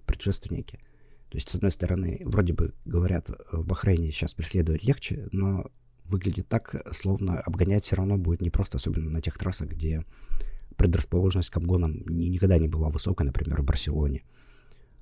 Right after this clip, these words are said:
Э, то есть, э, сам эффект слипстрима оказался слабее от нынешних машин, чем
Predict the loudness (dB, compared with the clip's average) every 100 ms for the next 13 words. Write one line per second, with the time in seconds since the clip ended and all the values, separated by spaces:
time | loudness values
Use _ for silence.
0 | -10 -2 0 0 -2 -4 -4 -12 -16 -12
1 | 0 4 4 4 2 4 2 0 2 2
2 | 2 0 0 0 0 -2 -2 0 0 -2
3 | -8 -8 -10 -6 -4 -2 -4 -4 -16 -20
4 | -14 -4 -2 -2